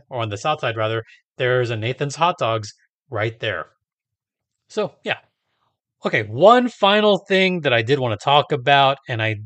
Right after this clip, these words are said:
did say I was going to leave this for last, and this is not hockey related, but this is Anaheim related, and I'd be remiss if I did not talk about this, but Artie Moreno.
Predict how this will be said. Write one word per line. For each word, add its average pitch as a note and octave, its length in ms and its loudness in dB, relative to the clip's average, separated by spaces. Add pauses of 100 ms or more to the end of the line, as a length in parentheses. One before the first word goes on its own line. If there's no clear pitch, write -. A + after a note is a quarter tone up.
(160)
did C#3+ 260 -2
say C3 460 0
I B2+ 80 4
was B2+ 240 0
going B2 220 -4
to B2 120 -8
leave A2+ 340 -8
this G#2+ 180 -4
for G2+ 200 -12
last, A#2+ 580 -4 (100)
and G#2+ 360 -4
this A2+ 240 -6
is G2 180 -8
not A#2+ 300 -2
hockey D3+ 320 -2
related, D#3 280 -4
but B2 100 -4
this A#2 160 -4
is D#3+ 260 -4
Anaheim B2+ 500 -4
related, B2 440 -6 (480)
and A#2+ 200 -6 (120)
I'd E3 280 2
be E3+ 160 -4
remiss A#2 800 -4
if A2 180 -6
I A#2+ 160 -4
did A2 200 -8
not G#2 320 -6
talk - 320 -10
about B2+ 240 -2
this, D3 280 -8 (680)
but A2+ 400 -2 (200)
Artie D#3+ 200 4
Moreno. D#3+ 400 -2